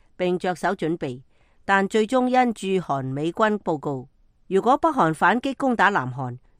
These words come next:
預計駐日美軍將死傷五萬二千人，南韓軍四十九萬人同民間近百萬人死亡。呢一個報告令當時嘅克林頓政權放棄動武計劃。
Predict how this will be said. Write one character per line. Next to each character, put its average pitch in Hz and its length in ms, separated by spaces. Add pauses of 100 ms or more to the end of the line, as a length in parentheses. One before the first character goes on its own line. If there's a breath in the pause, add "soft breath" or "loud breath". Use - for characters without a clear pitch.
(160)
預 185 160
計 202 240
駐 208 140
日 185 160
美 165 200
軍 226 280
將 240 200
死 208 120
傷 214 280
五 156 180
萬 156 180
二 151 140
千 208 200
人， 120 260 (460)
南 170 220
韓 165 140
軍 262 200
四 196 160
十 165 200
九 151 120
萬 170 240
人 127 220
同 147 360
民 147 180
間 233 220
近 160 220
百 180 140
萬 151 200
人 127 160
死 143 200
亡。 127 260 (360)
呢 285 80
一 311 120
個 226 140
報 180 180
告 175 220
令 170 180
當 269 200
時 151 180
嘅 175 120
克 247 140
林 160 160
頓 156 200
政 170 220
權 131 220
放 175 240
棄 165 140
動 139 200
武 135 140
計 139 200
劃。 131 180